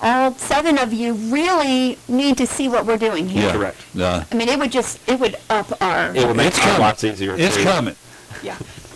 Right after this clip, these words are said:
Speaker 1: It would make Al behave a little bit more, I think.
Speaker 2: No, it wouldn't.
Speaker 1: Okay, well.
Speaker 2: <laughs> All right, by the way,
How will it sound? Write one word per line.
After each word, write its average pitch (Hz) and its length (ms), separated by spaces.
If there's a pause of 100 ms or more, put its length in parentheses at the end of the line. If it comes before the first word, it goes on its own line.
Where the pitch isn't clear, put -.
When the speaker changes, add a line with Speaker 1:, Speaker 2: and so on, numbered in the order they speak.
(440)
Speaker 1:
It 254 140
would 269 120
make 320 220
Al 269 200
behave 220 400
a 196 60
little 185 200
bit 185 140
more, 185 120
I - 120
think. 107 60
Speaker 2:
No, 131 160
it 165 40
wouldn't. 175 300
Speaker 1:
Okay, 233 260 (140)
well. 254 340
Speaker 2:
<laughs> - 1120
All - 60 (200)
right, 131 120
by 165 200
the 208 60
way, 190 280